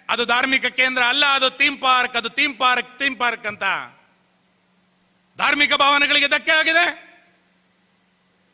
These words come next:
ಯಾರು ಧಾರ್ಮಿಕ ಭಾವನೆಗಳಿಗೆ ಧಕ್ಕೆ ಆಗಿದ್ದು?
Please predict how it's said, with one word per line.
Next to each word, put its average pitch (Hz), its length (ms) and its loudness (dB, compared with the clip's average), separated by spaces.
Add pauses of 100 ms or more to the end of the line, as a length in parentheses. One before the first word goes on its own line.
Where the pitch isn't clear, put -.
(120)
ಯಾರು 254 340 0
ಧಾರ್ಮಿಕ 285 420 0
ಭಾವನೆಗಳಿಗೆ 269 600 0
ಧಕ್ಕೆ 254 240 -2
ಆಗಿದ್ದು? 233 760 -4